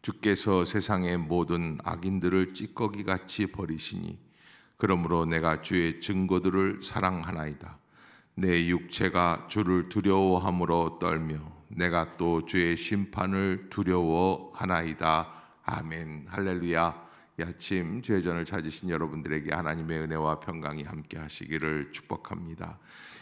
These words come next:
이제 이 시편 백십구 편도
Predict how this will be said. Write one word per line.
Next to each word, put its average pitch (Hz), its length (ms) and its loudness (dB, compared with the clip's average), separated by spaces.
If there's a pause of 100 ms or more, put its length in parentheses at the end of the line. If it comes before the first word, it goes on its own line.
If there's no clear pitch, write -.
이제 113 680 2
이 92 240 -2
시편 87 640 -6
백십구 - 720 -6
편도 85 640 -6